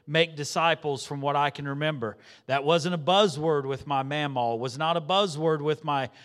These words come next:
uncle, who was m-, probably the greatest picture of Jesus I've ever saw on the face of this earth. That was the one that I looked to,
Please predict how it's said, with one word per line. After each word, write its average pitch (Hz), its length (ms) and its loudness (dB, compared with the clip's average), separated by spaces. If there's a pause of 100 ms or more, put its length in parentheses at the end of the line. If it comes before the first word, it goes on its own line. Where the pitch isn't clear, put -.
(200)
uncle, 156 440 0
who 143 200 -6
was 131 180 -8
m-, 139 260 -14
probably 160 320 2
the 143 100 -4
greatest 151 480 -2
picture 151 320 -6
of 143 100 -4
Jesus 139 540 -8 (300)
I've 135 180 -2
ever 135 240 -2
saw 135 540 -2 (260)
on 131 160 -4
the 127 80 -8
face 143 340 -4
of 131 80 -8
this 131 200 -4
earth. 135 340 -2
That 131 160 -6
was 123 320 -6
the 123 80 -6
one 156 320 0
that 156 120 0
I 160 120 4
looked 165 360 -2
to, 131 360 -4